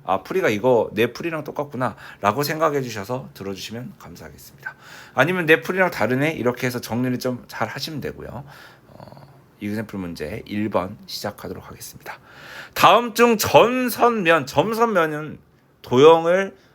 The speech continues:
어, 구성하는 기본 요소라고 했죠. 이걸로 옳지 않은 겁니다. 면은 무수히 많은 선으로 되어 있죠. 선들이 모여서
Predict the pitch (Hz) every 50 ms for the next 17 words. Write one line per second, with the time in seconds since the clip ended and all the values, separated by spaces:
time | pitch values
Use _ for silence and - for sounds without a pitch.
0 | _ - - 98 98 98 98 92 - - 139 139 143 143 135 127 127 135 123 -
1 | - 120 127 123 104 92 95 113 - - 123 120 101 95 82 73 - - - 131
2 | - - - - - - - - 135 151 190 220 226 226 220 196 151 120 - 202
3 | 220 220 226 214 - - - - 247 240 226 - - - 135 139 160 175 208 226
4 | 240 240 240 233 226 220 208 190 175 175 185 180 160 117 87 85 - _ _ _
5 | _ _ _ _ _ _ _ _ _ _ _ _ _ _ _ _ _ _ _ _
6 | _ _ 95 101 120 143 165 202 233 233 226 233 240 233 170 113 87 69 - -
7 | 98 101 113 143 170 202 202 - - - 254 254 247 247 240 226 226 220 220 214
8 | 220 - 208 208 208 202 202 196 - 143 131 127 117 107 - - 101 85 76 -
9 | _ _ - - - 220 214 220 220 208 233 220 220 208 180 160 151 147 147 143
10 | 143 143 160 165 180 180 175